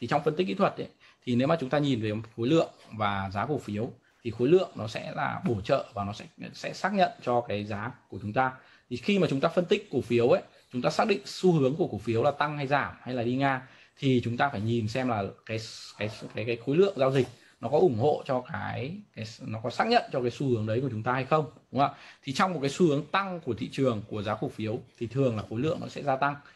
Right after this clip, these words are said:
Còn trong một xu hướng giảm thì khối lượng nó sẽ suy giảm, nó, nó, nó trong một xu hướng điều chỉnh ấy, thì khối lượng nó sẽ giảm dần, đúng không ạ? Đấy.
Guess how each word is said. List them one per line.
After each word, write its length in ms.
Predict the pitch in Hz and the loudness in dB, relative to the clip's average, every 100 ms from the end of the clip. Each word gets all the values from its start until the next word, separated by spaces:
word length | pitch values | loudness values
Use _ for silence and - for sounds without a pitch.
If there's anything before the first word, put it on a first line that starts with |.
| _ _ _ | _ _ _
Còn 100 | 131 | -2
trong 180 | 123 170 | 2 2
một 60 | 135 | 0
xu 120 | - | -4
hướng 140 | 139 135 | -2 2
giảm 260 | 156 113 101 | 2 0 -4
thì 40 | |
khối 180 | 107 117 | -6 -4
lượng 200 | 151 175 | -2 -4
nó 60 | |
sẽ 160 | 113 143 | -6 -10
suy 180 | - 135 | -8 -4
giảm, 220 | 131 98 98 | -2 -2 -6
nó, 240 | 107 101 110 | -8 -6 -4
nó, 380 | 107 104 113 120 | -4 -4 -6 -6
nó 400 | 107 104 117 120 - | -6 -6 -8 -10 -8
trong 160 | 156 | -4
một 60 | 151 | -2
xu 100 | 120 | -2
hướng 80 | 131 | 0
điều 120 | 151 | 0
chỉnh 220 | 135 170 110 | 2 2 0
ấy, 100 | 117 - _ | -8 -14 _
thì 100 | 127 | -6
khối 220 | 117 - 127 | -6 -2 -2
lượng 180 | 170 | 0
nó 60 | - | -2
sẽ 100 | 156 | -6
giảm 240 | 151 104 | -4 -4
dần, 160 | 98 101 90 _ _ _ | -4 -6 -8 _ _ _
đúng 100 | 110 | -2
không 100 | 131 131 _ _ _ - | -2 -2 _ _ _ -10
ạ? 120 | 107 | -6
Đấy. 120 | 120 | -6